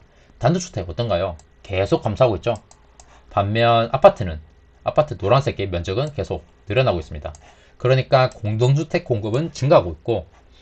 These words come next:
단독주택의 비율은 감소함에 따라 이런 식으로 주택 유형이 변화되고 있죠. 그리고 제가 조금 여기 보시면 이거는 이 주택 유형 변화에서 좀 쉽게 보시면 이런 말이 나옵니다.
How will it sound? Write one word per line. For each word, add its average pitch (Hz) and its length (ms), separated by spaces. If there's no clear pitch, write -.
단독주택의 117 680
비율은 101 380
감소함에 101 500
따라 95 360
이런 117 120
식으로 107 280
주택 - 360
유형이 156 500
변화되고 104 440
있죠. 76 220
그리고 165 220
제가 120 280
조금 123 380
여기 107 240
보시면 117 400
이거는 113 320
이 131 200
주택 135 260
유형 143 220
변화에서 117 1500
좀 98 240
쉽게 180 520
보시면 101 420
이런 165 160
말이 110 180
나옵니다. 80 360